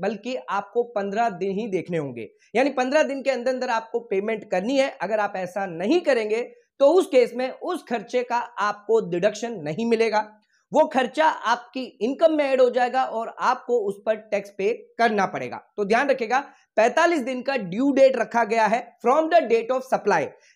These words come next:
जिस दिन से आपने सप्लाई की है उस दिन से पैंतालीस दिन देखना है। एग्रीमेंट है तो, अगर एग्रीमेंट नहीं है तो उस केस में पन्द्रह दिन देखना है। दोस्तों, कई बार ऐसा होता है कि ऑब्जेक्शन निकल के आ जाता है, कोई भी माल सामान अगर आप परचेज करते हैं तो बायर द्वारा ऑब्जेक्शन निकल के आ जाता है,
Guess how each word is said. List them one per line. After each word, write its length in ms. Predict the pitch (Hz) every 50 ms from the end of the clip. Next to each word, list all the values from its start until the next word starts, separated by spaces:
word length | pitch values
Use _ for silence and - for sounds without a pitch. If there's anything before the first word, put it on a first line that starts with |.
| _
जिस 200 | 165 226 359 359
दिन 200 | 269 277 311 302
से 120 | - 302 294
आपने 300 | 262 254 262 254 262 247
सप्लाई 360 | 254 214 208 - 226 240 247
की 180 | - 226 226 247
है 80 | 269 262
उस 260 | - - 294 320 262
दिन 200 | 240 254 247 240
से 140 | - 262 262
पैंतालीस 440 | 262 - 196 185 - 214 220 226 202
दिन 200 | 185 240 233 220
देखना 260 | 214 214 208 220 220
है। 200 | - - - - -
एग्रीमेंट 460 | 185 185 190 214 240 247 247 240 202
है 80 | 220 220
तो, 180 | 214 - 233 240
अगर 320 | - - 170 180 214 214
एग्रीमेंट 360 | 214 196 214 233 233 220 208
नहीं 220 | 190 220 311 349 294
है 240 | 220 - - - _ _ _ _ -
तो 60 | 285
उस 140 | 320 339 311
केस 240 | - 285 254 - 233
में 100 | 254 285 277 -
पन्द्रह 400 | - - 214 220 220 240 262 262
दिन 240 | 202 208 240 247 214
देखना 300 | 180 180 165 170 175 160
है। 120 | 151 139 110 - _ - 165
दोस्तों, 260 | 226 254 - 294 277 277
कई 220 | - 226 233 269
बार 200 | 247 285 269 247
ऐसा 240 | 233 214 208 - 233
होता 280 | 214 190 180 175 - 185
है 140 | 208 233 233 - - _ _ - 285
कि 40 | 302 269 - - - 214
ऑब्जेक्शन 580 | 226 202 190 180 175 285 311 - - 330 320 285
निकल 220 | 254 - 247 240
के 120 | 208 254
आ 140 | 254 233 220
जाता 300 | 202 220 214 214 214 262
है, 60 | 269
कोई 240 | 262 - 214 214 208
भी 120 | 208 233 226
माल 380 | 208 180 170 185 208 240 247 233
सामान 380 | 233 - 185 185 196 220 233 226
अगर 160 | 202 214 202
आप 140 | 208 208 -
परचेज 300 | 175 170 170 - 240 240
करते 220 | - 208 196 196 247
हैं 60 | 254
तो 80 | 277 254
बायर 320 | 202 185 185 208 247 269
द्वारा 260 | 240 226 220 214 254 233
ऑब्जेक्शन 500 | - - 180 175 185 220 294 285 302 294
निकल 200 | 262 208 233 214
के 100 | - 208
आ 60 | 180 165
जाता 220 | 165 156 147 143
है, 120 | 131 -